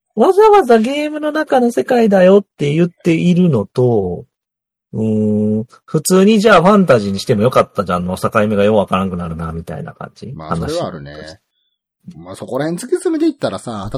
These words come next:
Speaker 2: 例えばその壁抜けとか、なんかそういうゲームらしきようエピソードとかあるやんか。
Speaker 1: あったね。物を持ったままみたいなとかね。
Speaker 2: 多分、なんか、本、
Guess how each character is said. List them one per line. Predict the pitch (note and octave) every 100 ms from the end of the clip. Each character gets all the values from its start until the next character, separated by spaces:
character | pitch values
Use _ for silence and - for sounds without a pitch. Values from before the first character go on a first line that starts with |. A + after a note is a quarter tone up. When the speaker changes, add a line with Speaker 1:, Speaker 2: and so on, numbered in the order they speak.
| C3+
Speaker 2:
例 | F3
え |
ば | A#2+
そ | B2
の | G#2+ G#2
壁 | F3+ F3+
抜 | F#3+ F#3
け | F#3 E3
と | -
か、 | F#2+ F2
な | G#2
ん |
か | G#2
そ | D3
う | C3+
い |
う |
ゲ | A#2 D#3+ D#3+
ー |
ム | E3
ら | D#3
し | -
き | - G2
よ | A#2 G#2
う | G2
エ | C3+
ピ | -
ソ | A2
ー |
ド |
と | F2
か | F2
あ |
る | A2+
や | F2+
ん | D#2+
か。 | D#2 C#2+ - _ _ _ -
Speaker 1:
あ | A#2+
っ | -
た | G#2+
ね。 | A2+ A2+ F#2+ F2 F2 -
物 | A2 F#2 F#2+ E2+
を |
持 | F2 F2+ F#2+
っ | E2+
た | -
ま | F2
ま | D#2+ D#2 D#2
み | D#2+
た | -
い | -
な | B2+ _
と | -
か | _ _
ね。 | _ _ _ _
Speaker 2:
多 | A3+
分、 | G4 F#4 E3+ - -
な | D#3+
ん |
か、 | B2 A2+ _
本、 | - A#3+ C4+